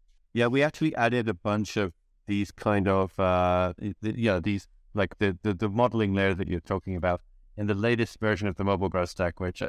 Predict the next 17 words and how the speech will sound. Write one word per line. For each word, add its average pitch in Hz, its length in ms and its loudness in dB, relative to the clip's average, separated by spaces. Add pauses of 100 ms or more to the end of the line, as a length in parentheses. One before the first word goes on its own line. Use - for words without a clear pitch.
think 92 140 -6
we, 87 160 0
we, 90 280 -4
we 92 120 -6
rolled 90 260 0
out 90 160 0
at 90 60 -10
the 92 80 -6
end 90 120 -2
of 82 100 -4
last 82 300 -4
year, 95 280 0 (480)
uh, 90 280 2
we 101 180 0
included 95 420 2
things 92 180 -4
like, 87 180 0